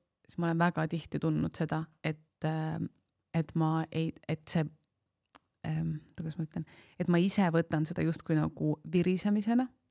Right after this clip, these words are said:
aga ma ei tohi viriseda, äh, kui ma, kui ma,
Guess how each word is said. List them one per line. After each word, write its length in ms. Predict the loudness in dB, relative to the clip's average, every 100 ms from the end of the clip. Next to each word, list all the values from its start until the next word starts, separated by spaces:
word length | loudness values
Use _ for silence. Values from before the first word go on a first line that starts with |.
| _ _ _ _
aga 300 | 0 2 2 2
ma 120 | 2
ei 60 |
tohi 300 | 2 2 2 2
viriseda, 600 | 2 2 0 -2 -2 -2 -6 _ _ _ _ _ _ -4
äh, 240 | -2 -2 -4 -2
kui 140 | 2
ma, 260 | 4 2 0 -6
kui 100 | 0
ma, 120 | 0